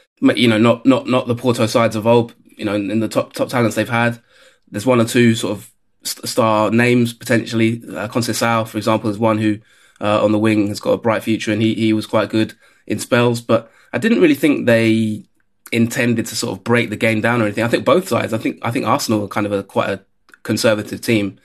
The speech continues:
in many ways. Um, a lot of, well, they had zero shots on target, and their, their main sort of attacks were corners. Um, they looked most threatening from set pieces,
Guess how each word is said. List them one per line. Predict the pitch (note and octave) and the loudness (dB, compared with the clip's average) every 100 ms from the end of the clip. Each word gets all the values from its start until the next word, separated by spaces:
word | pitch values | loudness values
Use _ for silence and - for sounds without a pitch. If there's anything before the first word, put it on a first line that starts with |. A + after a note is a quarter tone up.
| _ _ - | _ _ -6
in | G#2+ | 0
many | A#2+ G#2+ | 2 2
ways. | G2 G2+ G#2 - _ _ - | 0 -4 -8 -12 _ _ -8
Um, | - G#2+ G#2 - | -2 -2 -2 0
a | |
lot | A2 A#2+ | 0 0
of, | A2+ - _ _ _ - | -2 -10 _ _ _ -4
well, | A2 G2 - | -4 -4 -4
they | A#2 | -2
had | A#2+ | 2
zero | B2 B2 | 2 2
shots | A2 - - | 2 0 0
on | G#2 | 0
target, | B2 A2 G2+ F#2 | 0 0 0 -2
and | G#2 | 0
their, | G#2 G#2 | 0 0
their | G2 G#2 | 2 2
main | A2+ A#2 A2+ | 4 4 2
sort | A2+ G2+ | 0 -8
of | |
attacks | G#2 A2 - - | -4 -4 -4 -6
were | G#2 | -6
corners. | - A#2+ G#2+ G2+ - - _ _ _ - | -2 0 0 -2 -10 -18 _ _ _ -10
Um, | G2 G2+ G2+ G2 | -4 -2 -2 -2
they | G2+ G#2 | -2 0
looked | A#2+ A#2 | -2 0
most | A#2+ A2+ A#2 | 2 2 0
threatening | A#2 G#2 | -4 -4
from | G#2 G#2+ | -6 -4
set | - | -4
pieces, | - A2+ A2 G#2+ G#2+ | 0 0 0 -4 -4